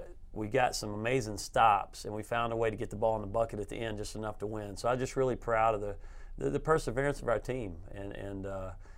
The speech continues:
got a lot to work on, but that was, that was neat.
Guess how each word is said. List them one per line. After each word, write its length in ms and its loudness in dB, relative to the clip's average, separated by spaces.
got 140 4
a 20 4
lot 220 8
to 40 -2
work 300 4
on, 240 0
but 500 -6
that 160 0
was, 140 0
that 160 2
was 100 -4
neat. 380 -4